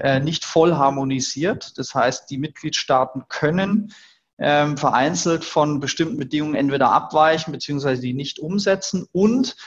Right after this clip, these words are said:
haben dann natürlich auch im Hinblick der Auslegungshoheit die Möglichkeit, Dinge, wie du es beschrieben hast, auch anders zu sehen,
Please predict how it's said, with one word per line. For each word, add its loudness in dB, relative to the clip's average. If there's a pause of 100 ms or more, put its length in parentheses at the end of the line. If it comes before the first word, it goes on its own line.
(140)
haben 0
dann 0
natürlich -2
auch 4
im 0
Hinblick -2
der 4
Auslegungshoheit 0
die -6
Möglichkeit, 0 (460)
Dinge, 0
wie -4
du -4
es -4
beschrieben 0
hast, 0
auch 2
anders 2
zu -6
sehen, -4